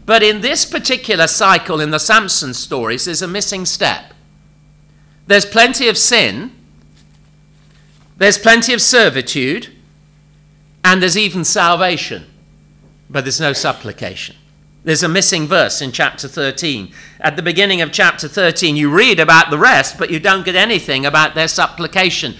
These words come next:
Nobody in Israel is crying out to the Lord. Now, that's when God's people are in a real mess. It's when they're not even praying. They're not even calling out. Nobody seems to be bothered except for the God of Israel. In fact, the modern reader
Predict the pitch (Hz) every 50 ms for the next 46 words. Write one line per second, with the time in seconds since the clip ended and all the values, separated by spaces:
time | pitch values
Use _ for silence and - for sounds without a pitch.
0 | - - - 170 185 220 269 285 262 185 175 151 156 156 160 170 - - 226 196
1 | 196 208 233 254 175 170 160 143 127 120 127 143 156 160 - - - - 202 190
2 | 185 180 180 175 180 180 180 175 170 175 - 196 170 160 190 196 214 220 190 135
3 | 110 - - - - - - 190 185 226 240 277 262 - - 233 240 226 202 180
4 | 214 214 196 202 - - - 208 190 185 - - 185 170 160 160 160 151 147 139
5 | 143 208 277 302 202 139 107 95 82 - - - - - - - - _ _ _
6 | _ _ _ _ _ _ _ _ _ _ - 175 156 - 226 208 202 208 196 190
7 | 214 269 294 233 185 180 156 135 135 127 120 - 175 190 202 220 185 143 110 -
8 | - - - - _ _ _ _ _ _ _ - 196 196 190 208 254 302 370 226
9 | 220 185 131 165 156 147 - - 202 190 180 165 175 202 208 185 - - - -
10 | 185 185 220 269 311 311 302 320 330 320 311 - 277 277 254 254 233 226 - 214
11 | 180 190 190 160 123 - 226 220 185 127 131 131 135 170 147 - - 196 170 -
12 | - 190 175 165 175 - 190 185 175 151 123 101 101 95 87 - 98 80 69 -
13 | - - _ _ _ _ _ _ _ _ _ _ - 185 165 - 233 220 - 196
14 | 196 185 190 226 262 254 233 185 170 175 208 226 214 180 143 120 110 139 185 -
15 | -